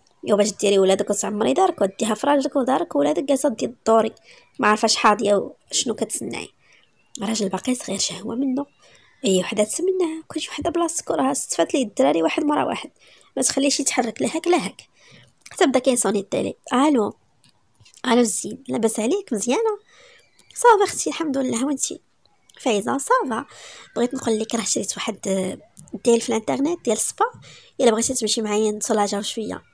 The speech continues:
فوقاش؟ اليوم، آه، دابا نيت، جمعي حوايج الحمام، اجي نتلاقاو في المدينة ونمشيو بزوج. فاتي شافت في بنص عين فما،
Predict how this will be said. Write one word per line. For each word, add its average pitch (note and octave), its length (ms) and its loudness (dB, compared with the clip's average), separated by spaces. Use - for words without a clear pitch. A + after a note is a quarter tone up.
فوقاش؟ - 600 2
اليوم، G4+ 420 2
آه، B3+ 240 -2
دابا G#4+ 280 4
نيت، C4 280 0
جمعي A#3+ 200 2
حوايج B3+ 260 2
الحمام، F#4+ 400 -4
اجي B3 180 2
نتلاقاو B3 300 -4
في - 100 -14
المدينة B3+ 300 -4
ونمشيو C#4+ 260 -4
بزوج. - 400 -14
فاتي D4+ 260 0
شافت - 280 -2
في G#3 320 -4
بنص A3+ 260 -4
عين A3 140 -2
فما، A#3 300 -8